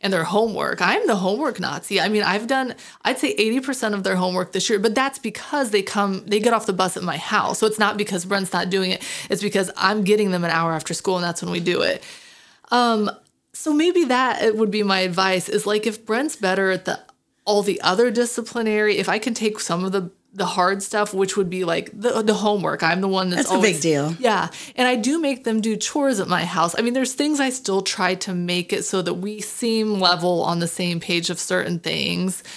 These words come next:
Speaker 1: Um, y-, yeah. Disciplining something we didn't do, see eye to eye on when we were married. So it's not surprising that we're going to not see eye to eye on it when we're separated. But once again, it's not my decision what they do,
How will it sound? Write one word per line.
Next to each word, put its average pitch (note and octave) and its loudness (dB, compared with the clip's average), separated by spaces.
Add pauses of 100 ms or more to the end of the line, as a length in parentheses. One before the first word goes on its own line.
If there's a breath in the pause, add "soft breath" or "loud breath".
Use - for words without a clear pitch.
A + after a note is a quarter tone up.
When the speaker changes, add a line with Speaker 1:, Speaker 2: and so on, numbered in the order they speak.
(280 loud breath)
Speaker 1:
Um, E3+ 0 (760 loud breath)
y-, F3+ -16
yeah. F3+ 0 (420)
Disciplining B3 2
something F#3 0
we F#3+ -2
didn't F#3+ 0
do, E3+ 0
see G3 0
eye E3+ 0
to E3 0
eye E3 0
on E3+ 0
when E3+ -2
we E3+ -2
were E3 -2
married. E3+ -2
So G#3 0
it's G3+ 0
not D4+ 0
surprising G3+ 0
that F3+ 0
we're F3+ -2
going F3+ 0
to F3+ -4
not F3+ 0
see - -2
eye E3+ 0
to E3+ -2
eye E3 0
on E3+ -2
it F3 -6
when E3 -4
we're E3 -4
separated. - -4 (260 loud breath)
But F#3+ 0
once F3+ 2
again, C4+ -2
it's G3 -6
not G3+ 0
my G3 0
decision A3+ -4
what F3+ 0
they F3 -2
do, F3 -2